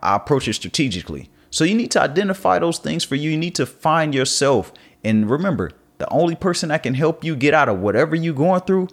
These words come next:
is you, the person in the mirror. So act as that. Don't act like you, like you got somebody to help you. Don't act like you have a support system, because that support system, they won't be there all the time.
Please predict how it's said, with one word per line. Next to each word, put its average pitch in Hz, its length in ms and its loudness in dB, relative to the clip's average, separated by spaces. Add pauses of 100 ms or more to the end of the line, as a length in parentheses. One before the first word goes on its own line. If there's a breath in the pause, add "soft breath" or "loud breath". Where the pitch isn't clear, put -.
(260 soft breath)
is 104 300 -2
you, 127 280 0 (420)
the - 80 -12
person 156 420 -2
in 143 80 -2
the 139 60 0
mirror. 131 380 -2 (180)
So - 420 -2
act 156 280 0
as 123 280 0
that. 135 320 -2 (420)
Don't 147 260 0
act 160 220 2
like 139 240 0
you, 139 220 -4 (260 soft breath)
like 113 220 -4
you 156 100 -6
got 139 200 2
somebody 131 440 0
to 120 80 0
help 143 280 0
you. 139 100 -4
Don't 135 240 0
act 135 200 0
like 127 160 0
you 143 100 -2
have 135 140 2
a 117 60 -2
support 131 400 -2
system, 113 300 -4
because 110 240 -2
that 123 120 2
support 160 360 -2
system, 165 400 -4 (960 soft breath)
they - 100 0
won't 156 200 0
be 196 120 0
there 185 160 4
all 135 80 4
the 113 80 -2
time. 90 360 -4